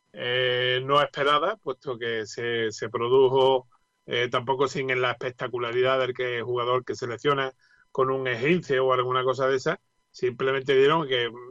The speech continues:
va a estar parado, eh, a lo mejor una semana y te cual, pero la verdad es que ya, eh, se ha perdido tres o cuatro partidos.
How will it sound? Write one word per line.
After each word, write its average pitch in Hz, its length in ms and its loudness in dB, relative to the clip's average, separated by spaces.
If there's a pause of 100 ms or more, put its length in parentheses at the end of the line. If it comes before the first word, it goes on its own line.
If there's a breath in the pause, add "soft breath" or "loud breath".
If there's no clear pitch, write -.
(260)
va 147 80 2
a 143 40 4
estar 143 220 -4
parado, 131 520 2 (420 soft breath)
eh, 127 100 -4
a 131 100 2
lo 135 100 2
mejor 139 220 -2
una 139 240 -2
semana 160 400 -4
y 143 60 -4
te 143 140 -2
cual, 165 200 2
pero 147 180 0
la 123 80 0
verdad 123 220 -2
es 127 60 -8
que 135 160 -4
ya, 139 420 2 (380)
eh, 139 240 2
se 151 140 -2
ha 143 100 0
perdido 147 720 0
tres 143 240 0
o 135 120 0
cuatro 135 280 -2
partidos. 117 400 -4